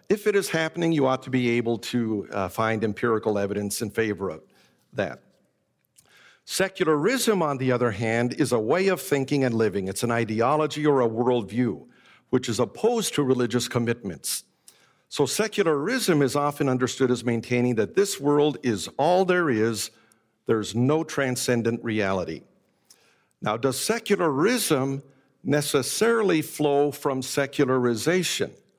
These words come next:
That's a very controversial thesis. And, uh, sometimes it does, sometimes it doesn't. Um, now, the word secular is, is another word,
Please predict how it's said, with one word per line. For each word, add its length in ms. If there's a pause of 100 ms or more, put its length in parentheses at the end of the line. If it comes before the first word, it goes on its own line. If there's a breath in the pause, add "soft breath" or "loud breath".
(920)
That's 240
a 80
very 320
controversial 840
thesis. 640 (540 soft breath)
And, 540
uh, 180
sometimes 580
it 120
does, 360
sometimes 640
it 120
doesn't. 460 (640 loud breath)
Um, 260 (600 loud breath)
now, 160
the 100
word 260
secular 680
is, 180
is 240
another 380
word, 320